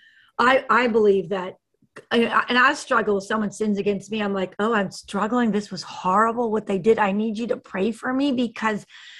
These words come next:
this is really bad. And I'm struggling with unforgiveness. I'm struggling in bitterness." And forgiving is so, you didn't ask me about this, but I'm gonna go on a little forgiveness t-,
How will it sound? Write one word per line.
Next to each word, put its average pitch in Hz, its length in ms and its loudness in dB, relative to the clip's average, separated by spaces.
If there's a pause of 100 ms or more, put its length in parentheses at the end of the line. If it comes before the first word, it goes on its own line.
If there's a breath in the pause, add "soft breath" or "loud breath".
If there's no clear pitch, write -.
(160 loud breath)
this 233 180 0
is 254 180 -2
really 220 320 2
bad. 196 260 0
And 214 160 -2
I'm 208 140 0
struggling 233 720 -2
with 196 120 -2
unforgiveness. 202 840 -2
I'm 208 120 0
struggling 226 520 -2
in 202 140 -2
bitterness." 202 640 -6
And 196 140 -4
forgiving 254 600 -4
is 233 180 -4
so, - 500 -6
you 196 120 -8
didn't 233 160 0
ask 214 240 -2
me 190 60 -8
about 185 140 -8
this, - 100 -20
but 202 200 -4
I'm 214 60 -2
gonna 214 140 0
go 196 80 0
on 202 80 0
a - 20 -2
little 190 140 -2
forgiveness 185 460 -8
t-, - 200 -20